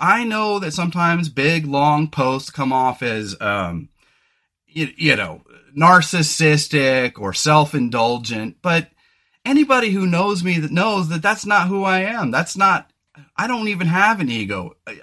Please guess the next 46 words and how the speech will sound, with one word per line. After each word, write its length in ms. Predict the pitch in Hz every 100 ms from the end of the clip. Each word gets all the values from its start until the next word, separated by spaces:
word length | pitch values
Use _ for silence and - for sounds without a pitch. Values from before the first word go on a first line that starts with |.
| -
I 140 | 160
have 460 | 214 202 196 151 143 _ _ _ -
a 80 | 147
lacking 560 | 120 147 208 - 143 120
of 120 | 87
ego. 380 | 117 107 107 101
I 120 | 160
have 240 | 208 214
to, 120 | 214 180
like, 400 | 160 131 - - _ _ -
talk 320 | 170 208 185
myself 480 | 185 165 180 156 -
up 240 | 180 220 196
to 100 | 131
have 220 | 110 92
confidence. 640 | 113 98 - 98 92 -
You 60 | 135
know, 180 | 156 170
I'm 120 | 202
not 180 | 226 214
one 100 | 202
of 80 |
these 160 | 190 160
people 320 | 180 196 190
that's 200 | 156 139
like, 340 | 143 127 - - - - _ -
'Yeah, 560 | 156 160 143 139 127
look 180 | 143 156
at 80 | 135
me, 400 | 139 180 165 123
check 260 | - 156 151
me 160 | 151
out.'" 200 | 165 139
And 180 | 143 127 - - _
because 360 | 185 170 196 165
he's 180 | 190 170
from 140 | 170
Southern 320 | 151 175 156
California, 640 | 147 156 139 - 196 220 165
I 80 | 156
think 220 | 180 165
he 160 | 180
assumes 520 | 156 147 180 196 190 151
a 60 |
lot 320 | 139 156 160
of 260 | 156 123